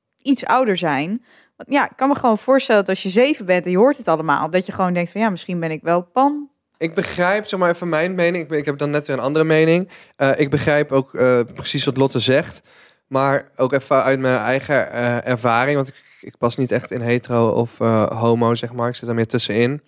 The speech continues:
Speaker 1: Ja, maar dat heet bi.
Speaker 2: Ja,
Speaker 1: Maar
Speaker 2: ik hou
Speaker 1: als
Speaker 2: ook niet
Speaker 1: jij
Speaker 2: van
Speaker 1: op
Speaker 2: dat
Speaker 1: je
Speaker 2: hokje.
Speaker 1: zevende, als jij op je, ja, maar, ja,
Speaker 2: Maar, maar ik wil
Speaker 1: toch.
Speaker 2: even mijn mening afmaken. Ik denk wel dat het iets, eh, goeds is. Want,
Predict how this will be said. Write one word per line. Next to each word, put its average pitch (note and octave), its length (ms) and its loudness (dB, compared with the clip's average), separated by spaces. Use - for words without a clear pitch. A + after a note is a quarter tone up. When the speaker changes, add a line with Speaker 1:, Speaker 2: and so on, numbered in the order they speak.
Speaker 1:
Ja, G3 180 -2
maar F#3+ 120 0
dat G3+ 160 0
heet G3+ 260 0
bi. E3 220 -8
Speaker 2:
Ja, C#3+ 220 2
Speaker 1:
Maar F#3+ 80 2
Speaker 2:
ik F3 60 -2
hou G3+ 120 2
Speaker 1:
als D#3 80 4
Speaker 2:
ook D3+ 60 2
niet - 80 4
Speaker 1:
jij - 80 2
Speaker 2:
van C#3+ 100 2
Speaker 1:
op A3 80 4
Speaker 2:
dat A3+ 220 2
Speaker 1:
je - 80 2
Speaker 2:
hokje. A3+ 160 4
Speaker 1:
zevende, A3 360 2
als - 220 0
jij G3+ 340 0
op G3 160 -8
je, G3 200 -2
ja, F3 200 0
maar, E3+ 180 -4
ja, F3 460 -4
Speaker 2:
Maar, E3 100 -4
maar E3+ 160 2
ik E3+ 60 -2
wil F#3+ 100 2
Speaker 1:
toch. - 40 4
Speaker 2:
even D#3 120 2
mijn F3 340 2
mening D3+ 280 0
afmaken. A2 500 -4
Ik A#3+ 260 -2
denk D3+ 420 0
wel C3 600 2
dat A#2 360 -2
het A2+ 280 -6
iets, - 580 -8
eh, G2 380 -8
goeds C3 380 -6
is. - 600 -4
Want, B2+ 840 -4